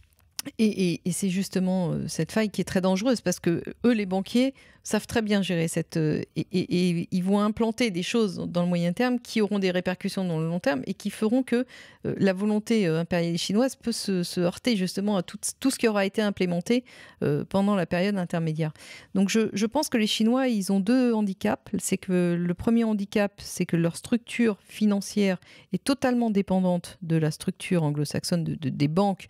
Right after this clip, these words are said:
anglo-saxonnes et, euh, notamment dirigées par la City. Et, euh, cette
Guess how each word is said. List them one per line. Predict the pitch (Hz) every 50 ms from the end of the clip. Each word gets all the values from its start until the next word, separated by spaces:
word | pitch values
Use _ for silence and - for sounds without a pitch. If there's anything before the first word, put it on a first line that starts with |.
| - - - - - - -
anglo-saxonnes | 165 160 160 160 156 - - 156 - - - 170 170 165 160 - -
et, | - 156 156 151 151 151
euh, | 147 139 - - - - - - - - - - -
notamment | - 151 147 - - 151 147 156 160 160 156 139
dirigées | 135 143 151 147 147 143 147 151
par | - 147 160
la | 160 147
City. | - - - 151 - 214 254 269 _ _ - - - - - - - - - _ _ -
Et, | 196 208 220 254 269 - -
euh, | 170 170 165 165 156 156
cette | 160 - - - 180 _